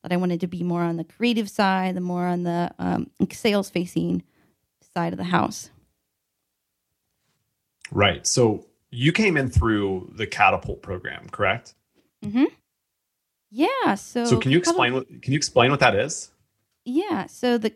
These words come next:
Speaker 1: the Catapult program, fun word there, uh, but it's where ExactTarget was hiring post-grads who could rotate through a couple different areas. So I ro-, rotated through for three months through product management. So when I say I was there for a short time,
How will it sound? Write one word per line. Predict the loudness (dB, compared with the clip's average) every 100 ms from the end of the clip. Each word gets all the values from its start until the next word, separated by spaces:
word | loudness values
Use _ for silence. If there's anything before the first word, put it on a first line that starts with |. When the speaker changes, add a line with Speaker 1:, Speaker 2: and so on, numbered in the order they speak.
| -2
Speaker 1:
the | -4
Catapult | 0 0 0 0 0
program, | 0 -4 -2 -4 -2 -2 -4 _ _
fun | -8 -6 -4
word | -6 -10 -8
there, | -4 -4 -4 _ _ _
uh, | 0
but | 2
it's | 0 -4 -14 -14 _ _ _ -2
where | 2 2
ExactTarget | 0 -2 -2 -2 -2 0
was | -6 -6
hiring | 0 2 2 -4
post-grads | 0 0 0 -2 2 4 2 -2 -10 -20 _ -20 -20 _ -2
who | 0 0 -2 -6 -8 _
could | -2 -2
rotate | 2 0 2 -2 -4
through | -2
a | -2
couple | 0 0 2
different | 0 0 0
areas. | 0 0 -6
So | -4 -2
I | 0 0
ro-, | 0 -4 -10 _ -8
rotated | 2 2 2 -2 0 -2
through | -4 -2 0 0 -4 -2
for | 0
three | 0 _ _ -8 -4
months | -4 -4 -8 -10
through | -2 0
product | 4 4 2 -4
management. | -4 -2 -2 -2 -2
So | -4 -2
when | 0
I | -2
say | -2 2 4
I |
was | 4 0
there | -2 0
for | -2
a | -2
short | 0 0
time, | 2 2 2